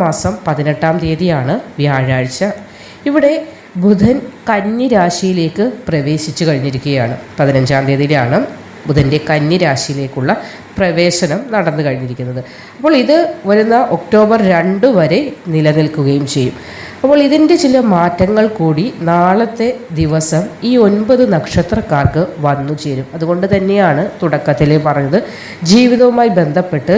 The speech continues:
ചില പ്രധാന തീരുമാനങ്ങൾ, ചില പ്രധാന മാറ്റങ്ങളൊക്കെ എടുക്കേണ്ടതായ ഒരവസ്ഥയിലേക്കൊക്കെ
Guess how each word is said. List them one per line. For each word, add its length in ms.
ചില 120
പ്രധാന 340
തീരുമാനങ്ങൾ, 760
ചില 320
പ്രധാന 400
മാറ്റങ്ങളൊക്കെ 680
എടുക്കേണ്ടതായ 880
ഒരവസ്ഥയിലേക്കൊക്കെ 960